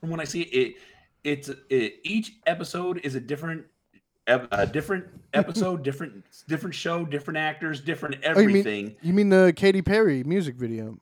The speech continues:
Speaker 2: Is that what you mean? <laughs>
Speaker 1: <laughs>
Speaker 2: That's what
Speaker 1: You
Speaker 2: popped
Speaker 1: know?
Speaker 2: up.
Speaker 1: But hey, I, I watched the f-, I watched two episodes with my wife 'cause she was watching it this morning,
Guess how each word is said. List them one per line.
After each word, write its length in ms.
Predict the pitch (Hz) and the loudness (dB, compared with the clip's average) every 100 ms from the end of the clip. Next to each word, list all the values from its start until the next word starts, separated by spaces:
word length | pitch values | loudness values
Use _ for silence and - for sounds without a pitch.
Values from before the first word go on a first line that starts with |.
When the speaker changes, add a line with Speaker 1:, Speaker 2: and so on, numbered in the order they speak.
| _ - | _ 0
Speaker 2:
Is 160 | 139 123 | 2 2
that 100 | 147 | 0
what 100 | 160 | -2
you 60 | |
mean? 180 | 165 180 | -2 0
<laughs> 0 | |
Speaker 1:
<laughs> 0 | |
Speaker 2:
That's 1160 | 185 - 139 151 - 147 127 - - - 156 175 | 2 4 4 2 2 0 -2 -6 -10 -4 -4 -2
what 120 | 147 | -4
Speaker 1:
You 60 | - | -2
Speaker 2:
popped 200 | 156 120 | 0 2
Speaker 1:
know? 260 | 120 131 | 2 0
Speaker 2:
up. 60 | 131 - - _ - 226 160 | -4 -12 -20 _ -20 -14 -4
Speaker 1:
But 140 | 175 | -2
hey, 260 | 175 139 - - | 0 0 -2 0
I, 100 | 139 | 0
I 200 | 147 143 | 2 0
watched 380 | 165 185 190 - | 4 4 4 -2
the 80 | 175 | -12
f-, 240 | - - - | -14 -10 -6
I 20 | |
watched 400 | 151 185 185 - | 0 0 0 -6
two 140 | 202 | -4
episodes 340 | 196 - 190 175 | -4 -4 -8 -6
with 80 | 156 | -4
my 80 | |
wife 240 | 139 160 147 | -2 -2 -2
'cause 160 | 120 | -6
she 100 | 110 | -8
was 120 | 143 139 | -8 -4
watching 340 | 151 151 - | -4 -4 -10
it 140 | 92 | -12
this 160 | 98 - | -14 -10
morning, 460 | 131 120 113 123 | -8 -6 -6 -8